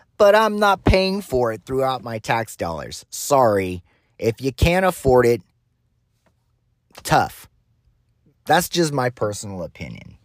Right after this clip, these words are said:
Anyhow, everyone, kinda running out of time here, but, um, if there's any th-,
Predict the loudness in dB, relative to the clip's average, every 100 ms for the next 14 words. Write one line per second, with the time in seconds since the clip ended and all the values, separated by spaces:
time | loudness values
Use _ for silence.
0 | _ _ _ -20 -20 -20 -2 0 2 2
1 | 4 4 4 4 2 2 0 -2 -8 -20
2 | -20 -20 -20 _ _ 0 4 4 4 2
3 | 2 0 0 -2 0 2 2 -2 0 -2
4 | 2 4 4 4 2 2 2 -2 -10 _
5 | _ _ _ _ -20 -10 0 2 2 2
6 | 0 2 0 -4